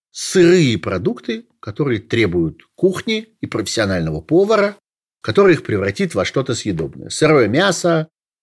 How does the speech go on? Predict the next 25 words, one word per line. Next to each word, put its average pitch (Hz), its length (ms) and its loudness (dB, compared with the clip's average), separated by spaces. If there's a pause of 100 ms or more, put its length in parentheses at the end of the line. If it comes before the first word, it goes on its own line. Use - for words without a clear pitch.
сырые 139 440 2
овощи 110 460 2
и 151 80 -4
фрукты, 156 800 2 (380)
там 104 160 -2
какая-нибудь 85 380 -4
трава, 151 560 4
специи. 139 960 -2 (160)
Вот 113 240 -4
это 87 160 -4
всё, 240 680 2
что - 600 -4
предстоит 139 680 -4 (440)
полноценному, 165 880 2
полномасштабному 160 1400 0 (540)
кулинарному 120 680 0
процессу 120 540 0
для 92 100 -2
того, 131 120 0
чтобы 107 160 -2
это 117 100 -6
можно 98 280 -4
было 175 160 0
есть. 76 320 -8
Бирацион. 117 920 0